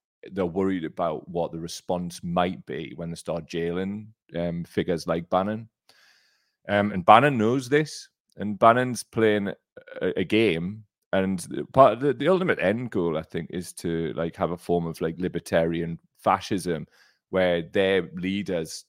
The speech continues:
are, like, branch managers in each country. I think that's, like, oh, fuck. <laughs> I, I think that's, like, um, part of the playbook,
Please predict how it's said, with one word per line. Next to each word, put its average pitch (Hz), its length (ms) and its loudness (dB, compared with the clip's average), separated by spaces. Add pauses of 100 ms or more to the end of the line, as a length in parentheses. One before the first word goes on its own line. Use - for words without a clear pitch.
(400)
are, 92 80 2
like, 87 240 -2
branch 90 420 -2
managers 95 540 0
in 101 100 -4
each 92 240 -10
country. 101 560 -6 (680)
I 147 120 0
think 175 140 0
that's, 170 280 2
like, 98 360 -2 (300)
oh, - 220 -10 (200)
fuck. - 220 -20 (220)
<laughs> - 260 -20
I, - 120 0 (520)
I - 60 0
think 156 300 6
that's, 143 280 6
like, 110 300 2
um, 90 460 -2 (680)
part 123 180 4
of 117 60 -2
the 101 80 -2
playbook, 92 480 -4